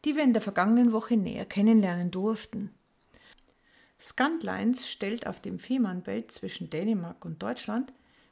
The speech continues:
die schnellste und effektivste Route vom europäischen Festland nach Skandinavien.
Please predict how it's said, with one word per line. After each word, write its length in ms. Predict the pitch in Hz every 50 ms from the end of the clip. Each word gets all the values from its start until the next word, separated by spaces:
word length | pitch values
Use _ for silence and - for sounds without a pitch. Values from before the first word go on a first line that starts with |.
| _ _ -
die 80 | 214
schnellste 600 | 202 - - 190 196 220 302 359 - - - 254
und 100 | 254 233
effektivste 840 | - 247 247 - 247 226 - - - 254 277 269 - - - 208 196
Route 380 | 196 220 247 285 - 269 240
vom 200 | - - 202 -
europäischen 600 | - 190 185 175 170 - 214 226 233 226 - 233
Festland 560 | 220 - - 202 196 - - - 190 180 180
nach 160 | - 175 165 -
Skandinavien. 840 | - - - 175 170 165 170 170 160 - 165 - - - - -